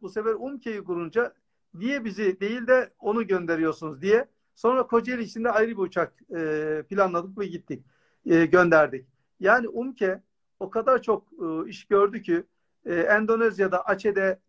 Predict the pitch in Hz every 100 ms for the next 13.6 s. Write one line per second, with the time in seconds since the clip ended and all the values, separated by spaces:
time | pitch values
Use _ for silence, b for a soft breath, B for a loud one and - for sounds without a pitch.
0 | 185 220 180 170 165 165 - 196 196 196
1 | 196 185 202 202 165 175 160 131 151 127
2 | - _ _ _ _ - 170 - 190 185
3 | 202 208 202 214 202 196 196 190 202 190
4 | 170 196 202 175 180 170 160 147 151 117
5 | 156 202 214 214 202 185 - 196 190 202
6 | 190 175 185 190 185 175 170 135 156 139
7 | - 202 202 202 196 190 190 185 190 175
8 | 165 185 - 170 170 151 139 151 - 208
9 | 196 208 196 202 185 - 202 196 _ _
10 | _ - 196 190 185 190 202 196 - -
11 | 170 196 202 190 175 185 151 135 147 135
12 | 143 202 226 233 233 _ _ _ _ -
13 | 185 170 165 165 160 160